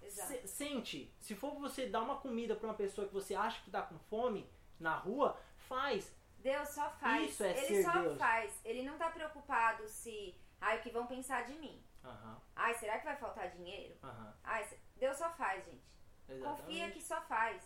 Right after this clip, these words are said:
Speaker 2: Exatamente.
Speaker 1: Entendeu? Quando eu comecei a fazer, só, só fazer, fazer,
Speaker 2: Uhum.
Speaker 1: fazer, fazer, fazer.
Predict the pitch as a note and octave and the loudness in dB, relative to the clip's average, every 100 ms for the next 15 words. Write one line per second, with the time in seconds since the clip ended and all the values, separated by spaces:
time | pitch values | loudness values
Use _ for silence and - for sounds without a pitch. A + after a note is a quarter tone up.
0 | - C3 B2+ C3+ C#3+ D3+ D3 - - G3+ | -14 -10 -10 -10 -16 -14 -16 -16 -16 -6
1 | A3+ A#3 C4 C#4+ E4+ D#4 C4+ C#4+ C4+ C4+ | -4 -2 0 0 0 0 0 0 -2 -2
2 | D4 C#4+ D#4 B3+ A#3 G#3+ A#3 - - - | -2 -2 2 0 0 -2 -2 -4 -16 -10
3 | A3 - - F#4 G4+ A4 B3 - A3+ G#3 | -8 -8 -2 -2 2 0 0 -4 -6 -4
4 | G#3+ A#3+ G#3 A3+ A3 A3+ G#3 G3+ A3 G#3 | -6 -6 -8 -8 -10 -10 -8 -8 -10 -12
5 | - | -16